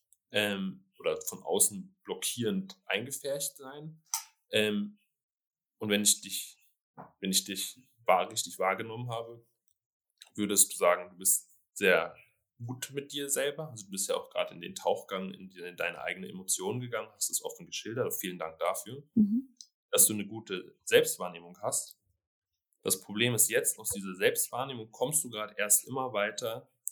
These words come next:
Speaker 1: in die andere Achse des Selbstmanagements und darauf zu hören und zu sagen, hey, nein, ich, ich gehe jetzt einfach mal nach Italien, auch wenn das vielleicht total verrückt ist, obwohl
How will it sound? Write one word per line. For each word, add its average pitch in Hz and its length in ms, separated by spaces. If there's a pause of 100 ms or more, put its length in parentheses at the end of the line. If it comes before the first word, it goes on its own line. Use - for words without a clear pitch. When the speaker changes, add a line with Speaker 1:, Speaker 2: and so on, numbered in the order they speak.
Speaker 1:
in 104 160
die - 100
andere 139 380
Achse - 500 (680)
des 95 140
Selbstmanagements 95 1080
und 104 160
darauf 92 240
zu - 160
hören 107 160
und 110 80
zu - 60
sagen, 95 160
hey, 120 160
nein, 110 340 (100)
ich, - 260
ich - 120
gehe 139 100
jetzt 147 140
einfach 123 220
mal 117 100
nach 110 140
Italien, 127 600 (160)
auch - 140
wenn 113 100
das 107 120
vielleicht 95 400
total 117 400
verrückt 117 360
ist, 104 220
obwohl 101 420